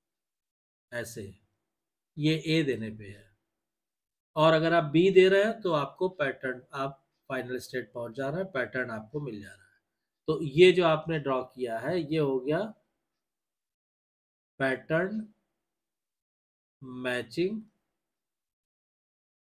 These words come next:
ग्राफ। तो इस तरह से <coughs> sorry, given pattern के लिए हम pattern matching table और pattern matching graph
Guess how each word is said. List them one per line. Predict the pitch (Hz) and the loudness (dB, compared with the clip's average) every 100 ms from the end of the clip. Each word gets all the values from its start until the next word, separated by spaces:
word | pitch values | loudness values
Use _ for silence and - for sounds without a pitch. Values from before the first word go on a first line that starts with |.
| _ 214 | _ -6
ग्राफ। | 156 135 123 107 - _ _ _ _ _ _ _ | -4 0 -2 -4 -12 _ _ _ _ _ _ _
तो | 202 | 0
इस | 185 180 - | 2 2 4
तरह | 175 165 | 4 4
से | 160 208 233 - _ - | 2 -4 -4 -10 _ 2
<coughs> | 277 320 - 214 214 - | 2 0 -2 -2 -4 -6
sorry, | 160 123 107 107 _ _ _ _ - - _ _ _ _ _ _ _ _ _ _ _ _ | -4 -4 -6 -12 _ _ _ _ -20 -20 _ _ _ _ _ _ _ _ _ _ _ _
given | 139 160 180 185 | 0 4 4 2
pattern | 160 147 160 160 151 | 2 2 2 0 0
के | 147 | 0
लिए | 131 135 180 220 - _ _ _ _ | 2 0 -2 -2 -8 _ _ _ _
हम | 156 175 208 - _ - | -2 -2 -4 -16 _ -2
pattern | 139 135 151 151 | -2 0 -2 0
matching | 143 - 151 147 | -4 -4 -6 -4
table | 131 123 135 208 214 - | -6 -4 0 0 -2 -8
और | 151 135 - | -8 -6 -4
pattern | 120 - 147 139 | -4 -2 -4 -2
matching | 131 127 180 220 - _ _ _ _ _ | -6 -2 -4 -4 -10 _ _ _ _ _
graph | 131 127 139 143 | -6 -2 -2 -4